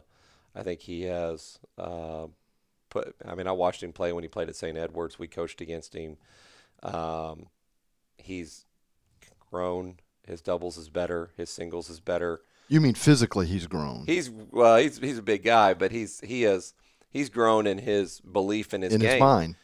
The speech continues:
Speaker 1: In his, in his game, and his transitionally, he's better, and he's better at the net. And so his, everything, he's using his serve more. There's so many things that are growing. So I'm, I'm excied to see how this season progresses for him. Uh, Germano Setti did a really good job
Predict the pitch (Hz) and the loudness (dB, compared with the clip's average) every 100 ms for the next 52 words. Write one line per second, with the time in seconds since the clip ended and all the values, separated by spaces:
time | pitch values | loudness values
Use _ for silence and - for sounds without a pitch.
0 | _ - 95 - - 104 87 98 101 104 | _ -10 -10 -8 -6 -6 -2 -2 -2 -2
1 | 95 - 95 92 95 - 98 95 90 85 | -6 -6 -6 -4 -4 -4 -6 -6 -6 0
2 | 92 113 127 92 90 95 95 92 92 87 | 2 2 -2 -6 -4 0 2 0 0 -4
3 | 87 104 151 90 82 - - _ _ - | 0 2 0 -4 -10 -16 -20 _ _ -4
4 | 98 113 107 - - - 107 110 117 110 | 0 0 -2 -14 -16 -4 0 0 0 0
5 | 104 104 95 104 95 92 - 113 110 101 | 0 -2 -4 -6 -6 -6 0 2 2 2
6 | 107 104 104 95 90 - 107 101 95 101 | -2 2 2 0 -2 -2 -2 -4 -4 -6
7 | 90 92 85 92 98 101 92 87 90 90 | -2 -4 -2 0 0 0 -2 -4 -2 2
8 | 95 92 101 - 101 95 85 - 90 92 | 2 0 -6 -2 0 0 -2 -6 -2 0
9 | 87 - 95 85 87 - _ - 90 92 | -2 -6 -10 -10 -10 -12 _ -12 -2 -2
10 | - 98 - 92 107 98 87 - - _ | -2 -8 -12 -6 -4 -4 -6 -16 -20 _
11 | _ - - 107 107 110 107 - 107 113 | _ -6 -2 2 4 4 2 2 0 0
12 | 117 _ _ _ - 95 87 104 104 101 | -6 _ _ _ -6 -4 -4 -2 0 0
13 | 95 101 104 104 104 101 101 | 0 -2 0 0 4 4 2